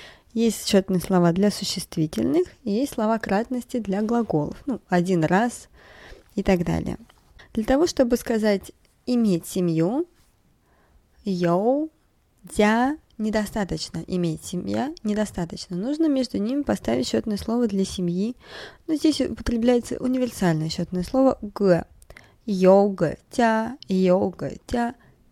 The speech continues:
Точно так же можно сказать «иметь одну семью». Йоу и г тя, йоу и г тя. Почему и уб-, убирается, почему и опускается?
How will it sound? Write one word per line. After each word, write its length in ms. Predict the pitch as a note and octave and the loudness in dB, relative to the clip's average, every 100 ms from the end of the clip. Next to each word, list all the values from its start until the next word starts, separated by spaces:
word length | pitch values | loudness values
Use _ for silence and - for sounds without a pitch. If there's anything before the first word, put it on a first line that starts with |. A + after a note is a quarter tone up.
| _ | _
Точно 320 | F#3 A3+ - | -2 0 -2
так 160 | C#4+ C4+ | -2 -2
же 60 | C#4 | -4
можно 100 | C4+ | -4
сказать 300 | - B3+ - | -2 -4 -4
«иметь 320 | A3 A3+ A#3 | -6 -4 -2
одну 260 | A3 G3+ F3+ | -2 0 -4
семью». 420 | - F3+ E3+ E3 | -4 -6 -4 -6
Йоу 460 | - F3+ F3 F#3+ G3 | -4 0 2 2 2
и 260 | A3+ C4 B3 | 0 -2 0
г 220 | F3 D#3 | 0 0
тя, 480 | - G3+ G3 G3 G#3 _ - _ | -4 -2 -2 -4 -8 _ -20 _
йоу 240 | F#3 D#3+ F3 | -2 0 0
и 240 | A#3+ B3 | 0 -2
г 260 | G#3 D3+ D#3 | -2 -4 -2
тя. 280 | G#3 G3 - _ _ | -2 -2 -4 _ _
Почему 380 | A#3+ - B3+ D4+ | -12 -8 -6 -4
и 240 | D#4 D4 | -2 -2
уб-, 540 | B3 - G3 G3+ G#3 - G#3 | -2 -4 -6 -8 -10 -8 -4
убирается, 560 | G#3+ G#3 E3+ D#3+ - | -2 0 -2 -4 -8
почему 340 | G#3 G3 B3+ B3 | -12 -10 -8 -6
и 180 | A#3 G#3+ | -2 -2
опускается? 680 | F#3 G#3 - F3 E3 - | -4 -8 -8 -6 -6 -10